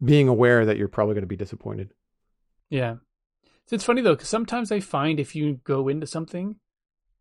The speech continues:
Speaker 2: knowing or hearing that it's not good, the bar of expectations is super low. So it, it almost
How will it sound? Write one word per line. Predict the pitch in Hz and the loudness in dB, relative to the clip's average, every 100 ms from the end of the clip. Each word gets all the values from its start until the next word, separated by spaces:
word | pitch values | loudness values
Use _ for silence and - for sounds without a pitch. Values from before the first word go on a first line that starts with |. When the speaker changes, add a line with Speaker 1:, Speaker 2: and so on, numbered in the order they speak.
| _ - | _ -6
Speaker 2:
knowing | 135 139 156 | -2 0 -2
or | 143 | -4
hearing | 117 135 147 147 | -4 -2 -2 -2
that | 139 | -2
it's | 127 - | -6 -6
not | 135 123 | -6 -6
good, | 131 131 151 - | -6 -6 -8 -6
the | |
bar | 135 135 127 | -2 2 2
of | 135 | 0
expectations | 131 - 135 - 120 131 147 | -4 -6 -8 -8 -10 -6 -8
is | 120 107 | -8 -10
super | - 156 139 | -10 -6 -4
low. | 123 123 185 | -2 -4 -6
So | - 160 | -6 -6
it, | 147 | -4
it | 147 | -4
almost | 151 151 - - | -2 -2 -4 -16